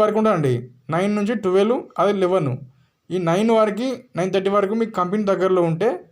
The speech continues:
ఖచ్చితంగా మీ ఇంటర్వ్యూ కంప్లీట్ అయిపోతుంది. ఓకేనా? మీరు టెన్, లెవెన్కి వెళ్ళిపోతే అక్కడ మాత్రం హెచ్ఆర్స్ కం-, ఆ, హెచ్ఆర్స్ మాత్రం ఉండరండి. కంపల్సరీ చెప్తున్నా, హెచ్ఆర్స్ మాత్రం అక్కడ ఉండరు.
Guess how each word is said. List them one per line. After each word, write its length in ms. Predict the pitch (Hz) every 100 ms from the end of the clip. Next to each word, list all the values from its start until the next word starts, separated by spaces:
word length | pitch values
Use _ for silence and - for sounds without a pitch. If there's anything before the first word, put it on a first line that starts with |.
| _ _ -
ఖచ్చితంగా 460 | 170 165 220 226 233
మీ 100 | 220
ఇంటర్వ్యూ 340 | 190 208 214
కంప్లీట్ 260 | 196 185 190
అయిపోతుంది. 540 | 170 165 143 120 - - _ _
ఓకేనా? 340 | 170 185 196 349 - _ _ _ _ _ _ _ -
మీరు 380 | 156 196 214 214 -
టెన్, 180 | 185 208 214
లెవెన్కి 400 | 165 180 208 202
వెళ్ళిపోతే 540 | 202 185 196 190 254 381 - _ _ 160
అక్కడ 220 | 165 202
మాత్రం 340 | 196 196 233
హెచ్ఆర్స్ 400 | 185 165 202 196
కం-, 360 | - 180 175 170
ఆ, 100 | 165
హెచ్ఆర్స్ 380 | 165 165 165 196
మాత్రం 300 | 196 180 208
ఉండరండి. 520 | 180 175 160 135 110 - _ _ _ _
కంపల్సరీ 360 | 170 190 208 202
చెప్తున్నా, 320 | - 151 127
హెచ్ఆర్స్ 380 | 147 151 196 196
మాత్రం 240 | 180 202
అక్కడ 140 | 180
ఉండరు. 420 | 170 160 135 117